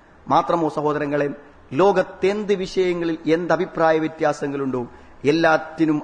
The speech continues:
അടിസ്ഥാനപരമായ ഒരു പരിഹാരം നിർദ്ദേശിക്കുന്ന പരിഹാരത്തിന്റെ ഗ്രന്ഥമാണ് വിശുദ്ധ ഖുർആൻ.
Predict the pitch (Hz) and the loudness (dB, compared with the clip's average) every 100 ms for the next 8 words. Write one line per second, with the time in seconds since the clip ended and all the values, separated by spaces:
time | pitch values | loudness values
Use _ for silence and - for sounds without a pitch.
0 | 135 160 202 - - 165 156 147 143 139 | 0 0 -2 -4 0 2 2 0 -2 -2
1 | 135 131 143 165 165 156 147 143 135 143 | -2 -2 0 2 2 2 0 -2 -4 -6
2 | 135 127 135 131 120 - - - - 131 | -8 -12 -8 -8 -8 -12 -20 -20 -4 2
3 | 160 156 151 147 143 139 131 135 135 127 | 4 4 4 2 0 -2 -2 -2 0 0
4 | 127 117 - - 113 - | -2 -4 -12 -14 -12 -12